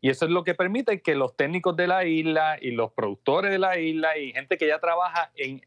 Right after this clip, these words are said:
ese nivel de producción, que son sobre ciento y pico de personas, doscientas personas, ellos puedan continuar trabajando. ¿Me entiendes? Porque las producciones puertorriqueñas,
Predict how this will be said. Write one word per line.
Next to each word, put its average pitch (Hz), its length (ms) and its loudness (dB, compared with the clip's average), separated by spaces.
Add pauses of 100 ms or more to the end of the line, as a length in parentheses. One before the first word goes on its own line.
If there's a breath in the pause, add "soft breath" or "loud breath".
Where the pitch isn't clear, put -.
ese 180 320 -2
nivel 185 200 0
de 196 100 0
producción, 175 640 -2 (220)
que 127 100 -2
son 143 220 -2
sobre 139 320 0
ciento 151 600 -2
y 139 100 -2
pico 156 280 0
de 156 80 0
personas, 147 460 0
doscientas 117 360 0
personas, 165 540 -2 (320)
ellos 143 260 2
puedan 180 280 0
continuar 160 640 0
trabajando. 113 640 -2 (460)
¿Me 139 100 0
entiendes? 190 320 0
Porque 156 220 0
las 139 140 -2
producciones 151 440 -2
puertorriqueñas, 208 880 -2